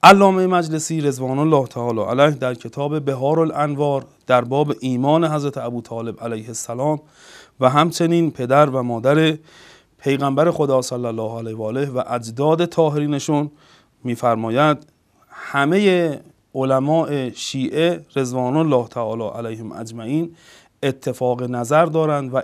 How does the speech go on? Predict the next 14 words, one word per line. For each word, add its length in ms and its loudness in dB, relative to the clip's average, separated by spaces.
اجماع 680 0
دارند 460 0
بر 140 -4
اینکه 500 -4
پدران 760 2
پیامبر 640 -2
اکرم 340 -2
صلی 240 -6
الله 320 -6
علیه 200 -6
و 80 -8
آله 280 -4
و 120 -4
همهٔ 520 0